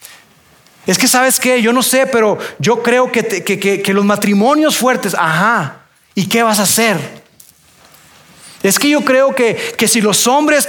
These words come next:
asumieran su papel, ajá, ¿y qué vas a hacer?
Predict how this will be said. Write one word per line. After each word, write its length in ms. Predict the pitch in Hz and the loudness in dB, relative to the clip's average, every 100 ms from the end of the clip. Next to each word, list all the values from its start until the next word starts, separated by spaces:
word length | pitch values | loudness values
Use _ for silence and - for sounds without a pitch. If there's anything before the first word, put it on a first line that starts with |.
| - | -2
asumieran 400 | 180 220 247 302 | -2 2 2 2
su 80 | 240 | 0
papel, 300 | 226 143 - | 0 0 0
ajá, 640 | 180 165 226 247 165 - - - | -2 0 0 0 -4 -8 -14 -8
¿y 120 | 185 | -4
qué 120 | 214 | -2
vas 180 | 220 214 | 0 0
a 40 | |
hacer? 320 | 196 214 208 | -2 -2 -2